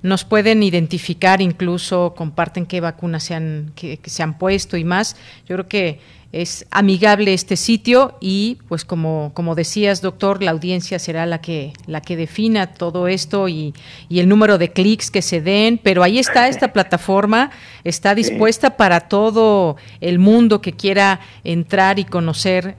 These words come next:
Speaker 1: más de estos temas y sobre todo, pues, desde qué está pasando desde, desde México. Así que ya lo
Speaker 2: Exacto.
Speaker 1: dijiste, lo repito otra vez, Observatorio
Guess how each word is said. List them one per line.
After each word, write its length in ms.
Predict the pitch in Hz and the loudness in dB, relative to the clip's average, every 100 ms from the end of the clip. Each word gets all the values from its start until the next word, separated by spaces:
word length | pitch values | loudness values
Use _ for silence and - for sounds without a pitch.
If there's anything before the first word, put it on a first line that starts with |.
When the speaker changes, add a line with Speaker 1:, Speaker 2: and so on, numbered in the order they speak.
| - | -8
Speaker 1:
más 640 | 165 185 190 185 - - - | -2 2 2 0 -6 -10 -8
de 420 | 151 165 156 151 | -4 -4 -4 -6
estos 540 | - 170 - 185 165 - | -8 -8 -6 -8 -8 -4
temas 640 | - 202 196 196 - - - - | 0 4 4 2 -2 -8 -16 -14
y 60 | |
sobre 300 | 160 165 160 | -10 -6 -6
todo, 260 | 165 196 214 | -2 -2 -2
pues, 160 | 175 - | -6 -4
desde 440 | 165 143 165 156 | -6 -4 -6 -4
qué 120 | 180 | -6
está 220 | 196 180 | -6 -6
pasando 400 | 180 - 175 170 | -6 -4 -4 -4
desde, 420 | 170 151 151 139 143 - - | -4 -4 -6 -8 -10 -18 -8
desde 240 | 160 156 | -6 -6
México. 360 | 151 151 160 170 | -6 -8 -8 -6
Así 200 | 165 214 | -4 2
que 220 | 220 208 - - - | 2 2 -4 -2 4
ya 120 | 233 | 6
lo 60 | 262 | 8
Speaker 2:
Exacto. 40 | |
Speaker 1:
dijiste, 520 | 214 247 240 269 254 - | 6 4 4 2 2 0
lo 180 | 185 190 | 0 2
repito 340 | 185 240 226 | 2 2 0
otra 160 | 220 208 | 2 4
vez, 200 | 233 - | 2 0
Observatorio 920 | - 175 190 185 185 233 233 240 240 | -4 -6 -2 0 2 4 4 4 2